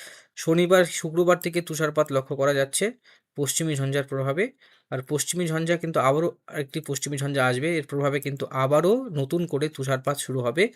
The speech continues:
হিমাচল প্রদেশে। হিমাচল প্রদেশে ব্যাপক ঠান্ডার প্রকোপ থাকবে। তার পাশাপাশি দিল্লি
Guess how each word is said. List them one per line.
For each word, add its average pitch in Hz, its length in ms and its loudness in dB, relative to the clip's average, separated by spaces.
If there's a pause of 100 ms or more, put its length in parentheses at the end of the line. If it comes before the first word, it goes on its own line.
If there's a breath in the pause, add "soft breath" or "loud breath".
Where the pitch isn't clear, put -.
(360 loud breath)
হিমাচল 147 400 4
প্রদেশে। 123 440 0
হিমাচল 147 380 2
প্রদেশে 170 460 2
ব্যাপক 156 380 4
ঠান্ডার 131 360 0
প্রকোপ 139 400 -6
থাকবে। 131 300 -2
তার 135 180 -2
পাশাপাশি 143 480 -2 (480 loud breath)
দিল্লি 165 500 4